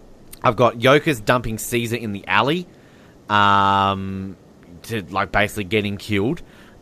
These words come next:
Uh, I've got Morales and Doc's first kiss. Uh, and I've also got, uh, Doc and Carlos's fight where they punch each other up. So they're the moments that I've written down as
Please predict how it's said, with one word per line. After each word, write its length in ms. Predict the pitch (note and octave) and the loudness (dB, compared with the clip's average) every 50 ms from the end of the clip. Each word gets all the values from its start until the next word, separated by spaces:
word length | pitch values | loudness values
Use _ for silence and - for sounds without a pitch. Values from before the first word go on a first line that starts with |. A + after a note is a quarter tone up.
| - - | 0 2
Uh, 640 | A2 A2+ A2 G#2+ G#2+ G#2+ G#2 G#2 G#2 G#2 G#2 G#2+ - | 4 6 6 6 6 6 6 6 4 4 2 0 -2
I've 140 | - A#2 A#2 | -4 -4 0
got 160 | B2+ B2 - | 0 0 0
Morales 480 | A#2 A2+ A2+ A#2+ B2+ C3+ C#3+ D3 C3+ - | 0 0 4 4 6 6 6 4 2 0
and 180 | B2+ A2 G#2+ G2+ | -4 -6 -6 0
Doc's 380 | - B2+ A#2+ C#3 - - - | 2 2 2 2 0 -6 -12
first 380 | - - A#2 A2 A2 G#2 - - | -4 0 2 2 2 0 -2 -8
kiss. 480 | - - A#2+ C3+ F3+ - - - - - - - - - - - - - - - | -6 -4 -4 -2 -2 -4 -8 -10 -14 -16 -20 -20 -20 -20 -20 -20 -20 -20 -6 -2
Uh, 680 | A2 G#2+ G#2 G#2+ G#2 G#2 G#2 G#2 G#2 G#2 G#2 G#2+ - - | 2 2 4 4 4 2 2 2 4 4 2 2 0 -2
and 120 | A2 A2 | -2 0
I've 120 | A2 A2 G#2+ | 0 2 2
also 340 | A2 A2+ A2+ - A#2+ A2 A2 | 0 -2 -2 -2 -2 -2 0
got, 420 | G#2+ A2+ G#2+ G#2 G2+ - - - - | 2 2 2 2 2 -2 -8 -10 -2
uh, 640 | G2+ G#2 G#2 G2+ G2+ G2+ G2+ G2+ G2+ G2+ - - F#2+ | 0 2 4 4 6 6 4 4 4 4 2 2 0
Doc 320 | F2+ - - G#2+ G#2+ - | -2 0 0 0 0 -2
and 100 | A2 G2+ | -8 -10
Carlos's 580 | - - G#2+ G2+ G2 G2 F#2+ F#2 - G2 F2+ - | -6 -2 -2 0 0 0 -2 -4 -8 -10 -12 -10
fight 420 | - - G2+ F#2 E2+ C2+ - - | -6 -4 -4 -2 -4 -6 -8 -14
where 280 | - - F#2+ F#2 F#2 F2+ | -16 -8 -6 -4 -2 -2
they 160 | F2+ F2+ F2+ | -2 -2 -4
punch 340 | E2+ - - - F#2+ F2+ - | -4 -6 -6 -6 -6 -6 -8
each 200 | F2+ F2 - F#2 | -10 -8 -6 -8
other 220 | F2 E2+ E2+ E2+ | -6 -6 -6 -6
up. 120 | E2 D2+ - | -8 -8 -8
So 120 | - A2 | -6 -2
they're 140 | A#2 C#3 D#3 | 0 2 2
the 80 | E3 E3+ | 2 4
moments 320 | D#3 D3 C#3 C3 B2+ - | 4 4 4 2 0 0
that 80 | B2 A#2+ | 0 0
I've 120 | A2+ G2+ | 0 0
written 160 | A2+ B2 A#2+ G#2 | -2 -8 -6 -4
down 220 | A2 G#2+ G#2 G#2 | -2 -2 -2 -4
as 160 | G#2 F#2 - | -6 -10 -12